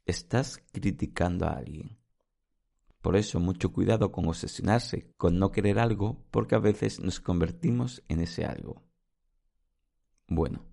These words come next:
como habíamos dicho, está bien reducir en la medida de lo posible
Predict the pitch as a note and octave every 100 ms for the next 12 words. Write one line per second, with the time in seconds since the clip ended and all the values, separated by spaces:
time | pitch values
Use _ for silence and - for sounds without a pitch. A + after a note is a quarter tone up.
0 | - _ _ - - _ - E2+ D#2+ F2+
1 | G2+ G2 G#2 - - E2+ - _ - -
2 | - A#2+ C3+ B2+ A2+ - F2 F2 E2 A#2
3 | A#2 - D#2+ D2+ D2+ D#2 G2+ E2+ C2 -
4 | - - - - A2+ F#2+ F2